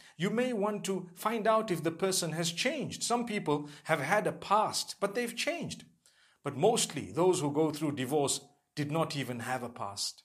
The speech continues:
They were probably brilliant people who simply didn't get along because of their differences. Whether they were cultural differences, some other differences of likes and dislikes, et cetera, does not make them bad people, my brothers and sisters.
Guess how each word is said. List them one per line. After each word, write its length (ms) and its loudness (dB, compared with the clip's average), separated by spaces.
They 440 4
were 140 2
probably 440 6
brilliant 520 4
people 340 -2
who 120 -2
simply 380 0
didn't 300 -2
get 160 2
along 520 -2
because 340 0
of 140 -2
their 140 2
differences. 720 0
Whether 220 6
they 200 6
were 260 4
cultural 480 2
differences, 840 0
some 280 2
other 260 4
differences 600 2
of 160 0
likes 360 0
and 160 -6
dislikes, 520 2
et 120 -6
cetera, 380 2
does 180 -4
not 240 -4
make 260 4
them 200 0
bad 280 6
people, 340 -2
my 160 -2
brothers 380 2
and 100 -4
sisters. 540 0